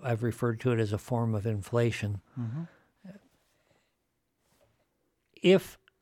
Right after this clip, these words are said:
Speaker 1: if they make a law that says I can't sell a weapon to my neighbor, how the hell are they gonna know if I do or don't?
Speaker 2: Yeah, you're right. It cheap-, it cheapens the law.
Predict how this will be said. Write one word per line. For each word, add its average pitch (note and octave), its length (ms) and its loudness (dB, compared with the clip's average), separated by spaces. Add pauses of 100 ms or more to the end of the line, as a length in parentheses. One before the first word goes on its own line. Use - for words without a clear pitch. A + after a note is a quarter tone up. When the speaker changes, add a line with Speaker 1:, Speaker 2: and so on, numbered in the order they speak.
(240)
Speaker 1:
if F3 180 0
they D#3+ 160 4
make F#3+ 260 0
a G3+ 60 2
law D3 300 10
that C#3+ 180 -4
says C#3 340 0
I D3 220 6
can't C3+ 360 -2 (1700)
sell C3+ 300 0
a A#2+ 40 0
weapon A#2+ 460 0 (120)
to A#2+ 100 -6
my A#2+ 220 0
neighbor, A#2 420 0 (720)
how C4 160 -2
the B3+ 120 0
hell C3 240 0
are A2+ 40 -2
they A2+ 140 -4
gonna A2 260 0
know A2+ 240 2
if - 100 -2
I A2 120 4
do G#2 220 -2
or G2 100 -6
don't? G2+ 420 -6 (640)
Speaker 2:
Yeah, G3+ 140 4
you're C#3+ 180 6
right. B2+ 360 4 (760)
It C#3+ 140 -2
cheap-, G3 300 -2
it C#3 120 0
cheapens D#3+ 420 0
the A2+ 100 -2
law. G#2 540 -4